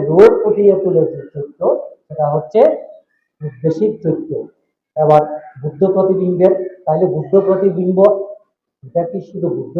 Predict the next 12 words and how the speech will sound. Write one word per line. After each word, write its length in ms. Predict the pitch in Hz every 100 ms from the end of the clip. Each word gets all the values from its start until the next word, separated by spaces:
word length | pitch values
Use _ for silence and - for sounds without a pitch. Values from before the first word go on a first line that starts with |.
| 185
মূর্তি 280 | 220 - 233 220
না 60 | 220
চৈত্য? 300 | - 175 - 151 - - - - _ _ _ _ _ _ _ _ _ _ _ _ _ _ _ _ _ _ _ _ _ _ _ _ _ _
বুঝতে 240 | 156 156 196
পারেন 220 | 202 180 -
নাই? 140 | - - - _ _ _ _ _
ধাতু 240 | 170 196 220 220
দিয়ে 220 | 214 202 214 196
নির্মিত 400 | 196 185 185 185 180 180
চৈত্য 280 | 180 180 180 180
হচ্ছে 300 | 190 - 208 233 277 - -
শারীরিক 400 | 196 202 208 208